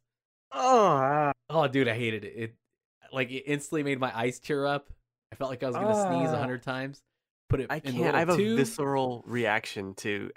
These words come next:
Speaker 2: Ugh.
Speaker 1: I, I, I, mm, I'll just die. I, I've said this. I've said, I've said this to my parents. I'll just die.
Speaker 2: <laughs> I'd
Speaker 1: I'm
Speaker 2: rather
Speaker 1: not
Speaker 2: just
Speaker 1: sticking
Speaker 2: die.
Speaker 1: anything in my nose. Just kill me.
Speaker 2: <laughs> Um,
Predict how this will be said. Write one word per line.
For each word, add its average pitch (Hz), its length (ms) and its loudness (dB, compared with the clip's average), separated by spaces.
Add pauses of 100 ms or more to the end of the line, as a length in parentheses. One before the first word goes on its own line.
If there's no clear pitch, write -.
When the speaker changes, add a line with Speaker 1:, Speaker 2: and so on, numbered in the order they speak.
Speaker 2:
Ugh. 107 260 -8
Speaker 1:
I, 101 160 0
I, 147 300 0
I, 139 160 0
mm, 117 400 -10
I'll 151 140 4
just - 260 -8
die. - 300 0 (140)
I, 139 160 4
I've 147 220 2
said 135 220 2
this. - 340 -10
I've 131 140 0
said, 135 180 0
I've 127 80 -2
said 120 160 -6
this 117 160 -10
to 117 60 -6
my 104 120 0
parents. 104 360 -4 (260)
I'll 131 140 6
just 131 180 -4
die. - 320 -2
Speaker 2:
<laughs> - 60 -10
I'd 127 100 4
Speaker 1:
I'm 131 60 2
Speaker 2:
rather 131 120 4
Speaker 1:
not 120 120 4
Speaker 2:
just 113 80 -10
Speaker 1:
sticking 127 240 -4
Speaker 2:
die. - 80 -6
Speaker 1:
anything 113 260 -2
in 107 80 -2
my 104 140 0
nose. 87 360 -6
Just 147 200 -10
kill 120 180 -2
me. 90 220 -12 (120)
Speaker 2:
<laughs> 160 120 2 (1200)
Um, 113 540 -4